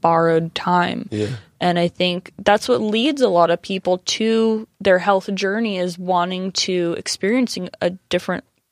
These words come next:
Speaker 1: quality of health. And
Speaker 2: Yes.
Speaker 1: that's not gonna look the same for everybody.
Speaker 2: Yeah.
Speaker 1: Everybody has different goals and different ambitions and different things that they wanna experience. And,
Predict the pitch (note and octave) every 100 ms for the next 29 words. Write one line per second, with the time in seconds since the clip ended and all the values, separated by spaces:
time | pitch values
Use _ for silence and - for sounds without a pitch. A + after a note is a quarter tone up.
0 | _ - F#3 F3+ F#3 E3+ E3 - G3 -
1 | - - - G3+ G#3 - G3 G3 G3 G#3
2 | F#3+ F#3 F#3 - - F3 - - - G2
3 | - - - G2+ - - F#3 F#3+ F#3 F3+
4 | F#3 F3 F3+ - - F3+ F#3 F#3 F#3 F3+
5 | F3 F3+ E3+ F3 F3 - F3+ F3+ E3+ E3
6 | E3 - - _ - F3+ - G3 G3+ G#3
7 | F#3 F3+ F3+ F3 - - - G#3 A#3 G#3
8 | F3 E3+ - - - - _ _ - F#3
9 | F3+ F3+ F3